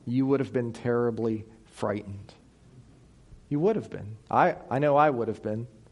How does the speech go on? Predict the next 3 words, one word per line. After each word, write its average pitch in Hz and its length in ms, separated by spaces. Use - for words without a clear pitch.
This, 170 340
this 160 380
glory 143 960